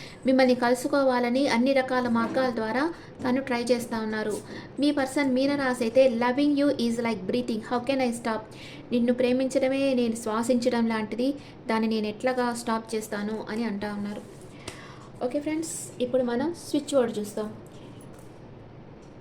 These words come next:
"Our love grows stronger and more beautiful every day." మన ప్రేమ ప్రతిరోజు స్ట్రాంగర్‌గా, అందంగా తయారవుతుంది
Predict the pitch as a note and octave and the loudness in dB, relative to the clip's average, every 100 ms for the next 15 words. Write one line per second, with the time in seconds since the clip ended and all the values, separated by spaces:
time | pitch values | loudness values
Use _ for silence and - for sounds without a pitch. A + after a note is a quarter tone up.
0 | - - - - - - - B3+ B3+ B3+ | -20 -20 -18 -18 -18 -8 0 2 4 4
1 | B3 B3+ C#4+ A3 B3 G#3 A3+ - - - | 6 6 6 6 4 6 4 4 -4 -4
2 | - B3+ C4+ C#4+ D4+ C#4 A#3 A3+ C4 C#4+ | 2 4 4 4 4 4 4 4 4 4
3 | C4 F#3 A3+ A#3+ - C4+ - A3+ A3 B3 | 0 0 0 0 0 0 2 0 2 2
4 | G3+ F#3 - - - - - - - A#3+ | 2 0 -2 -18 -18 -18 -18 -8 -2 0
5 | A#3+ A#3 G#3+ G#3+ C4 C#4+ A#3+ A#3 B3+ A#3+ | 0 4 4 4 0 2 0 2 2 0
6 | G#3 C4+ D#4+ - B3+ A#3 B3+ B3 A#3 A#3 | 0 0 0 -2 -2 0 2 2 0 0
7 | A#3 - A#3+ A#3+ B3 C4+ C4 G#3+ A3+ A#3 | -2 2 2 4 2 2 0 -2 0 0
8 | G3+ A3 G3+ G3+ G3+ | 0 -2 -2 0 0